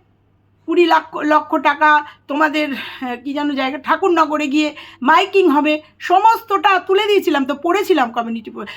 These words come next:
তোমার দোষ হচ্ছে এইটা, জানি না এটা দোষ কিনা, জানি না তুমি ভিডিওটা দেখেছো কিনা, তোমার দোষ এটা। তুমি ভিডিও না দেখে, শুধু তাকে নিয়ে করা ভিডিও দেখে ভিডিও করে ফেলো, যেটা এর আগেও করেছো। এর আগেও গীতাদিকে নিয়ে ভিডিও করেছো, গীতাদির ভিডিওটা না দেখে।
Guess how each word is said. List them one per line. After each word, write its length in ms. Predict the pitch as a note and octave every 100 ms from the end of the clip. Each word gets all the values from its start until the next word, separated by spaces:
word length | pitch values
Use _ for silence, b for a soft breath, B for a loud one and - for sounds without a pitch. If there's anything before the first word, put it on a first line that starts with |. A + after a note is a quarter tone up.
| -
তোমার 300 | F4+ G#4+ D#4
দোষ 240 | E4 F#4
হচ্ছে 220 | F#4 - F4+
এইটা, 380 | E4 - - - B -
জানি 260 | D4 E4+ A4+
না 120 | G#4
এটা 120 | E4+
দোষ 300 | C#4+ E4 E4+
কিনা, 200 | E4 D4+
জানি 260 | C4 D4 F#4
না 120 | F4+
তুমি 200 | D4 C#4
ভিডিওটা 380 | B3+ C4 B3+ B3
দেখেছো 360 | B3 D4+ D#4
কিনা, 220 | C4+ A#3+ - b b b b C#4
তোমার 300 | C4 A#3+ G3
দোষ 300 | C4+ D#4 C4
এটা। 320 | - G#3 - _ -
তুমি 300 | F4+ G4 F#4+
ভিডিও 380 | C4 D#4 E4+
না 260 | E4 D#4 E4
দেখে, 440 | F4 E4+ F4 A#3 B B
শুধু 320 | - F4+ G#4
তাকে 360 | G4+ E4 A4 A4+
নিয়ে 160 | A4
করা 240 | G4 E4 D#4
ভিডিও 340 | C4+ D#4 F4
দেখে 220 | D#4+ D#4+
ভিডিও 260 | C4 C4+ D4+
করে 200 | D4 C4+
ফেলো, 340 | C4+ B3+ G#3+ B B
যেটা 240 | A#3 C#4+ E4
এর 100 | C#4+
আগেও 300 | B3+ D4+ E4+
করেছো। 420 | A#3+ G#3+ - F#3+ - _
এর 140 | D4 D#4
আগেও 240 | D#4 F4
গীতাদিকে 440 | D4+ D#4 D#4 E4+ E4
নিয়ে 240 | D#4+ D#4
ভিডিও 300 | B3+ B3 D4+
করেছো, 360 | D4+ D4 - C#4+
গীতাদির 500 | A#3+ A#3 C4 B3+ B3
ভিডিওটা 360 | C4 C#4+ C#4
না 140 | D4 D4
দেখে। 460 | C#4+ C#4+ D4 _